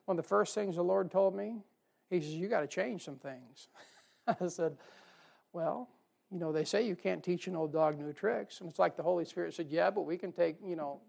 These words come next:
mud out in the back and shoot him." "No, Lord, I'll change." Yeah. At thirty-nine, he said, the Lord said, "You're gonna have to change some things." I'm like, "Okay.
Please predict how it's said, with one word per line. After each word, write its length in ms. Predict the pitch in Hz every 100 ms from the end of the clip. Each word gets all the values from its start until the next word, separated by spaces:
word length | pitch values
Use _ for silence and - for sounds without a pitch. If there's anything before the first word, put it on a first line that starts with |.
| 170
mud 240 | 160 185 165
out 180 | 156
in 40 | 180
the 60 |
back 300 | 143 165 202
and 80 | -
shoot 300 | - 214 277
him." 240 | 156 147 208 _ _ _
"No, 240 | - 233 262
Lord, 240 | 214 202
I'll 160 | 196 254
change." 540 | 247 185 156 180 175 - _ _ _ _ _ _ _ _ _ _ _ _ _ _ _ _ _ -
Yeah. 340 | 233 311 202 151 - _ _ _ _ _ -
At 140 | 165
thirty-nine, 580 | 240 254 269 240 190 165
he 60 |
said, 200 | 165 170 160 165
the 140 | 170 175
Lord 360 | 175 190 175
said, 140 | 185 170
"You're 100 | 208
gonna 120 | 214
have 100 | 165
to 100 | 160
change 380 | - 208 190 185
some 140 | 160
things." 420 | 156 143 147 151 -
I'm 120 | 151
like, 220 | 147 147 160
"Okay. 520 | 156 151 170 160 202